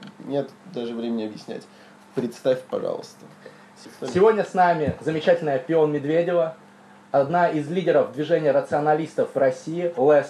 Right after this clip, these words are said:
Speaker 2: Wrong, check it out, магистр философии Высшей школы экономики, тренер по прикладной рациональности,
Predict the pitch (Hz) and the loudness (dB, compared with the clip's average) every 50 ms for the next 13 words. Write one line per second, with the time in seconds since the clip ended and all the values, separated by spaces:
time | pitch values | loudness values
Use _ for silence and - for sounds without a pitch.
0 | - - 147 143 147 151 160 170 170 - - - - - - - - 165 143 - | -2 -2 0 2 2 2 0 -2 -6 -12 -16 -20 -20 -20 -16 -6 -2 -2 -2 0
1 | - 135 131 135 131 135 147 160 - - - - - - - 226 - - - - | 0 0 2 2 2 2 2 0 -2 -6 -12 -10 -8 -6 -6 -6 -6 -8 -8 -6
2 | - 139 120 - - - - - - - 131 147 156 156 156 180 196 - - 165 | -6 -6 -6 -8 -14 -16 -20 -20 -10 -2 0 2 2 2 0 -2 -4 -2 0 -2
3 | 147 - 165 147 147 147 147 - - - - 139 127 131 160 165 - 156 135 - | -2 0 2 4 4 4 4 2 0 0 0 -2 -2 -2 -2 -2 -2 -2 -4 0
4 | - 151 135 123 120 117 - 127 117 120 120 123 131 143 139 - 151 147 - - | 2 4 4 4 4 2 0 0 0 0 -2 -2 -4 -4 -6 -8 -8 -10 -10 -14
5 | - - - - - - - - - - - 170 175 185 180 165 151 - 151 - | -20 -20 -20 -20 -20 -20 -20 -20 -16 -4 0 0 2 2 2 0 0 0 0 0
6 | - 143 - 156 147 151 160 151 143 139 143 - 143 131 135 139 143 147 147 139 | -2 -2 0 0 0 2 2 2 2 2 2 0 0 0 2 2 0 0 0 -4
7 | - - - 127 | -6 -8 -8 -8